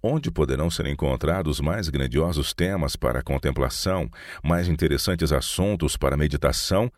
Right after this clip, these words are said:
do que as sublimes verdades reveladas na Bíblia?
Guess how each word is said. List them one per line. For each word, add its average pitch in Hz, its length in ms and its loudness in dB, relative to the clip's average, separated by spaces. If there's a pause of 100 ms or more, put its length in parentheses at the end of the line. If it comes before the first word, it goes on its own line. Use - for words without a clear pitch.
(220)
do 76 140 0
que 85 200 2
as 71 100 0
sublimes 71 640 0
verdades 95 720 -2
reveladas 90 720 0
na 65 120 -2
Bíblia? 50 520 -8